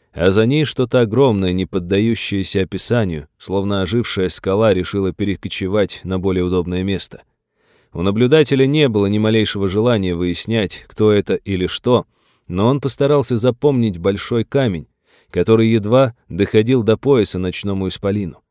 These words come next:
Утром он спустился вниз к этому камню и нашел, что тот выше человеческого роста, то есть высота его около шести футов. И значит, ночное видение имеет рост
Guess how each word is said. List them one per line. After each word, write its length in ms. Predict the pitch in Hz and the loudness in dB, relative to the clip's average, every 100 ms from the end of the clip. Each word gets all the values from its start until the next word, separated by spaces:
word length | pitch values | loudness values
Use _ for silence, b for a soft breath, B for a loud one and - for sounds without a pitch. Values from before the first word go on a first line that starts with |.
| _ b b b b | _ b b b b
Утром 360 | 147 165 160 151 | 0 4 4 4
он 120 | 143 | 0
спустился 600 | - 139 - 143 113 107 | 0 -2 0 0 2 0
вниз 260 | 110 120 - | 2 0 0
к 80 | |
этому 260 | 98 92 90 | -2 0 -2
камню 400 | - 123 107 101 | 0 0 0 -2
и 140 | - | -4
нашел, 440 | 98 92 87 123 117 | -4 -2 -2 -2 -2
что 220 | - 87 | -2 -4
тот 240 | 87 90 | -2 -2
выше 300 | 90 107 - | -2 -2 -4
человеческого 720 | - 90 95 95 92 - 92 95 | -6 -2 0 0 -4 -6 -2 0
роста, 320 | 127 - 82 | 0 -2 -6
то 160 | 90 | -2
есть 180 | 95 - | -2 -2
высота 500 | 92 92 95 87 101 | -4 -2 -2 -2 0
его 200 | 110 117 | 2 0
около 380 | - 90 87 87 | -4 -8 -8 -8
шести 340 | - 95 - | -8 -10 -8
футов. 480 | 101 - 143 - - _ _ b b b | -10 -6 -6 -8 -14 _ _ b b b
И 180 | 82 92 | 2 2
значит, 480 | 90 104 107 120 101 | 2 0 2 0 -2
ночное 420 | 98 - 107 95 | -4 0 0 2
видение 540 | 87 85 90 95 101 | 0 -2 -2 0 -4
имеет 400 | - 101 95 85 | -4 -2 -2 -4
рост 300 | 80 85 - | -4 -4 -4